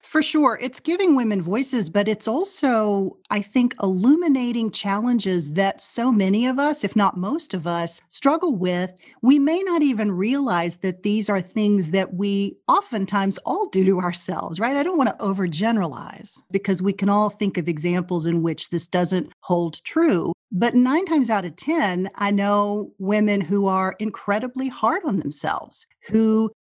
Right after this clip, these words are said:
don't recognize the struggle for the growth that it provides and that it's all part of the journey that you're having. And when I think we understand those things on a deeper level, then we can feel more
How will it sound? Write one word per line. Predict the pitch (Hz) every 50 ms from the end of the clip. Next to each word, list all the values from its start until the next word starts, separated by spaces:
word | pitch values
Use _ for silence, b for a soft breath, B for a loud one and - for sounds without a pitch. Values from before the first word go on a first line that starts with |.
| - 220
don't | 190 240 233 247 - 214
recognize | 202 220 233 254 254 - 269 226 214 220 220 208 208 202 202 202 202 202 196 180 - - - _ _ _ -
the | 175 220 220 214
struggle | - - - - - 269 294 330 269 247 208 202 196 190 190 - -
for | - - - - 233 226 214 214 214 214 208 - -
the | 190 180 180 202
growth | 170 165 185 196 220 240 277 330 302 - -
that | 214 202 185
it | 175 175 -
provides | - 190 175 160 190 220 277 302 - - - - - -
and | 202 196 202
that | 208 208
it's | 220 214 - - _
all | 208 214 233 240 233
part | - - - 226 226 226 220
of | 214 202 185 180 180 175
the | 208 202
journey | 175 202 208 233 254 247 214 196 185
that | 165 170 185 190 185 - 196
you're | 190 190
having. | - - 240 247 247 226 208 190 175 -
And | - 196 196
when | 214 214 220 214
I | -
think | - - 262 247 -
we | 202 208 214
understand | 214 202 190 185 - - - 262 294 294 262 214
those | 196 185 180 180 -
things | - 208 202 202 202 202 202 - - _ _ -
on | - 214 208
a | 208 175
deeper | 143 - 196 214 - - 202 180
level, | 160 175 170 180 185 262 294 311 311 -
then | 226 302 320 339
we | 349 311
can | - 294 269
feel | 262 - 269 269 262
more | 233 233 233 233 226 226 220 214 -